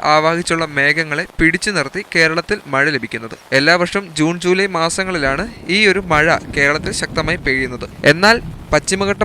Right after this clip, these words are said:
മലനിരയിലേക്കുള്ള മനുഷ്യൻ്റെ അധിക കടന്നുകയറ്റം മൂലമാണ്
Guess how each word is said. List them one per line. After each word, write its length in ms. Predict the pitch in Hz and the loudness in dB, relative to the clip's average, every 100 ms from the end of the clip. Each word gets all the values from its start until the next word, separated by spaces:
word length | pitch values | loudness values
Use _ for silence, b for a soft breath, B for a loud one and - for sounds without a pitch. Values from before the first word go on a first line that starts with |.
| 202 | 0
മലനിരയിലേക്കുള്ള 800 | 202 202 208 208 202 165 156 165 - | 2 4 4 4 0 0 -2 -2 -4
മനുഷ്യൻ്റെ 440 | 147 151 175 180 214 - - - 143 | -4 -4 -8 -8 -10 -12 -8 2 2
അധിക 300 | 147 175 214 - | 4 0 0 2
കടന്നുകയറ്റം 600 | 151 151 175 180 175 190 165 | 2 2 2 2 2 0 2
മൂലമാണ് 380 | 147 135 127 | 2 2 0